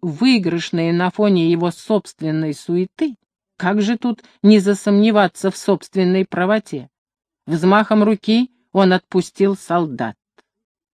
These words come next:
«А теперь, ваше высочество, прежде чем опровергнуть выдвинутое против меня обвинение, давайте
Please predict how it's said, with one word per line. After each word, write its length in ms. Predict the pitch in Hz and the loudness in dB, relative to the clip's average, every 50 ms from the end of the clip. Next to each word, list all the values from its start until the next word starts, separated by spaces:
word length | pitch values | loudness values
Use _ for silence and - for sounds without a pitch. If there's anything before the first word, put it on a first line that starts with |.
| _ _ _ _ _ _ _ _ _ - | _ _ _ _ _ _ _ _ _ -6
«А 100 | - 180 | -6 -6
теперь, 420 | - - 170 - - 320 294 214 | -6 -6 -10 -4 -2 -2 -2 -2
ваше 280 | 147 143 135 - - 127 | -4 -6 -8 -8 -10 -12
высочество, 1000 | 127 160 156 - - - 165 165 143 - - - - - - _ - 101 107 - _ _ _ _ _ _ _ _ _ - | -10 -10 -12 -12 -10 -6 -4 -4 -6 -6 -10 -18 -20 -20 -20 _ -20 -20 -20 -20 _ _ _ _ _ _ _ _ _ -6
прежде 460 | - 165 170 190 196 180 156 165 165 | -2 2 2 4 2 2 0 -4 -6
чем 260 | - - 190 165 156 - - | -4 -4 -6 -6 -6 -6 -4
опровергнуть 960 | 170 156 - - 175 180 165 175 202 202 196 156 147 151 147 135 - - _ _ _ _ | -6 -4 -2 0 0 2 2 4 4 2 2 0 -4 -6 -8 -8 -10 -12 _ _ _ _
выдвинутое 920 | - 151 139 165 208 226 180 156 147 165 160 156 156 151 - - 160 156 156 | -12 -6 0 2 2 2 2 0 -2 -2 -2 -2 -4 -6 -6 -4 -4 -4 -4
против 440 | - 170 180 185 180 - 165 - - | -4 -4 -4 -4 -2 -4 -6 -6 -4
меня 360 | 156 160 156 151 175 190 - - | -4 -2 -2 0 -2 -2 -4 -4
обвинение, 880 | - 156 151 143 139 151 147 165 226 302 320 262 165 123 120 127 - _ _ _ _ _ _ _ - | -6 -8 -8 -6 -6 -4 -2 0 0 0 0 -2 -4 -4 -6 -12 -16 _ _ _ _ _ _ _ -6
давайте 640 | 185 220 294 330 403 392 - _ - 262 247 226 - | 0 0 2 2 2 0 0 _ -2 -2 -2 -2 -4